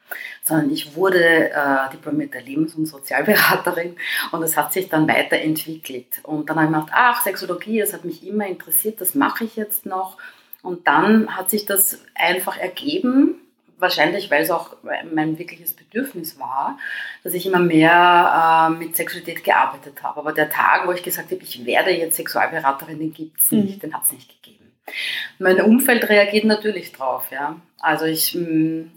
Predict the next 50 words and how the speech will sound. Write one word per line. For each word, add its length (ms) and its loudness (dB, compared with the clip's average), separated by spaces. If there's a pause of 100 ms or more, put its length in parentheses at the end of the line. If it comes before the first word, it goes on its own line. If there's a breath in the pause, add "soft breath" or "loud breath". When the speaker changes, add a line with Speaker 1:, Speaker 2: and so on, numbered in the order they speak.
(120)
Speaker 1:
ich 160 -12
merke, 540 2
dass 120 0
es 140 -6
Menschen 340 2
gibt, 260 -10
die, 80 -2
mm, 880 0 (200 soft breath)
die 80 -8
sich 100 -10
total 300 -2
freuen, 840 2
die 60 -6
neugierig 460 0
Fragen 380 4
stellen, 340 2
also 160 0
auch 120 0
in 80 -6
meinem 300 0
privaten 400 -2
Umfeld, 300 -8
und 100 -2
andere, 380 0
die 80 -20
sich 240 -14
eher 160 0
ein 120 -4
bisschen 220 -20
irritiert 540 -12 (400 soft breath)
zurückziehen. 720 0
Speaker 2:
Mhm. 680 -6
Speaker 1:
Und 140 -6
ich 100 -8
denke 200 2
mal, 100 0
es 180 -2
darf 240 2
alles 320 -2
sein. 300 -16 (120)
Also 180 -12
privat 420 -2
ist 160 -6
das 100 -12
ja 100 -8
jetzt, 280 -6 (220)
hat's 240 -14
mich 120 -10
nicht 180 -12
verändert. 340 -12